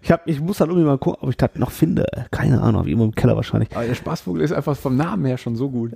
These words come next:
Speaker 1: Ja, also super doof. Ich würd das gerne mal wieder hören. Ich hab mal geguckt auf YouTube. Du findest ja eigentlich alles da, ne? Die Leute laden ja alles hoch, aber das gibt's tatsächlich nicht. Ähm, das war so ein dicker gelber Vogel mit so einem bunten Schnabel. Der hatte dann in, so ein paar Schn-, der, der Schnabel war so in, in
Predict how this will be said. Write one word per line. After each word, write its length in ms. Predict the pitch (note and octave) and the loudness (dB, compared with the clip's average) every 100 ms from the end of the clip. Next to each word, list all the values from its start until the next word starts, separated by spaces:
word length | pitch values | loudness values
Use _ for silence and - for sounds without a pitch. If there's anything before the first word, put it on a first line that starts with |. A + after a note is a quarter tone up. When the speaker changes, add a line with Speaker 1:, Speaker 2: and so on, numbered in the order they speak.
| - | 4
Speaker 1:
Ja, 280 | A#2 A#2 - _ | 6 4 -2 _
also 220 | - B2 A#2+ | 2 4 4
super 340 | C#3 F#3 E3+ | 2 4 6
doof. 220 | D3+ C#3 | 6 4
Ich 160 | B2 C3+ | 0 0
würd 100 | D3+ | -2
das 80 | - | 2
gerne 140 | D3 | 4
mal 60 | C#3 | 6
wieder 180 | C#3 C3 | 6 6
hören. 160 | E3 | 6
Ich 80 | C3+ | 4
hab 100 | C#3+ | 2
mal 120 | D#3 | 2
geguckt 280 | D3 - - | 2 0 -4
auf 120 | C#3 | 0
YouTube. 420 | C#3+ F#3 D3 D3 - - - - | 2 2 0 -2 -8 -20 -20 -8
Du 80 | |
findest 220 | A2 D#3+ C#3 | 2 4 6
ja 60 | |
eigentlich 220 | A2 C3 - | 4 2 0
alles 260 | A#2+ - | 0 0
da, 200 | E2+ D#2+ | -2 0
ne? 160 | G#2+ A#2+ | 0 -2
Die 120 | - | -2
Leute 280 | G#2+ A#2 A2+ | 0 0 4
laden 280 | G#2 A#2 A#2 | 4 6 4
ja 80 | |
alles 240 | G#2+ C#3+ - | 4 0 0
hoch, 180 | E2 F#2 | -6 -4
aber 120 | F#2+ | -2
das 180 | A2+ _ - - | -4 _ -20 -6
gibt's 220 | C#3+ - | -6 -4
tatsächlich 340 | - B2+ A2 G#2+ | -4 -4 -4 -6
nicht. 220 | G2 - - - - - | -8 -12 -20 -20 -20 -6
Ähm, 640 | - A#2 A#2 A#2 A#2 A2+ A2 | 4 6 8 6 4 2 2
das 140 | A#2 | 4
war 100 | D#3 | 4
so 80 | D#3+ | 4
ein 240 | C#3 C3 - | 0 -2 -2
dicker 240 | - G#3 | 4 2
gelber 260 | D#3+ F3 E3+ | 4 4 4
Vogel 320 | - F#3+ F#3 | 2 2 2
mit 140 | E3+ | 2
so 60 | E3 | 0
einem 260 | D#3+ D#3 E3+ _ _ _ _ _ _ - | -2 -4 -16 _ _ _ _ _ _ 0
bunten 240 | F#3 C3+ | 2 2
Schnabel. 380 | - C#3+ C3 G2 | 0 4 6 6
Der 80 | F#2+ | 6
hatte 180 | A2+ G#2 | 6 4
dann 160 | G2+ | 2
in, 220 | F2+ G2 - | 0 -4 -4
so 160 | A2+ | -4
ein 200 | - B2 | -2 -4
paar 240 | - - - | 0 2 2
Schn-, 200 | - - | -2 -10
der, 280 | G2+ A2+ A2+ | -2 0 2
der 100 | A2 | 2
Schnabel 260 | B2 B2+ | 4 4
war 120 | A#2+ A2 | 6 6
so 120 | A2 | 4
in, 160 | G2 | 2
in 200 | - A2 | -4 -6